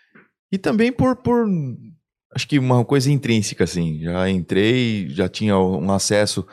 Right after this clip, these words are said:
ou acessos a alguns imóveis desse.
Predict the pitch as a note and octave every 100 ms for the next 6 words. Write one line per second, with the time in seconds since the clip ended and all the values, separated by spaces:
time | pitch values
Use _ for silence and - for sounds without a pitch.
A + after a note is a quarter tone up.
0 | - - - - G2+ F#2+ - G#2+ C3+ C3
1 | G#2 G2+ G2+ G2 G2+ F#2+ F#2+ G2+ F#2+ F2+
2 | F2 A2 E3 F#3+